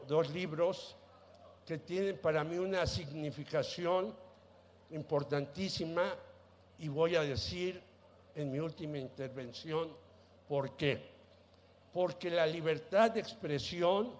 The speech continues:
la tenemos que ganar no todos los días, todos los segundos, todos los minutos, todas las horas,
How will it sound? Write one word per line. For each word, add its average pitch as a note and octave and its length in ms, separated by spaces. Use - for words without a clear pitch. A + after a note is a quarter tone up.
la D#3 240
tenemos F3 520
que D#3 140
ganar E3+ 500
no F#3 400
todos F3 360
los C3 240
días, B2+ 560
todos F#3+ 480
los D#3 200
segundos, C3+ 800
todos G3+ 540
los D3+ 240
minutos, B2 600
todas G#3+ 560
las D#3 300
horas, C#3 340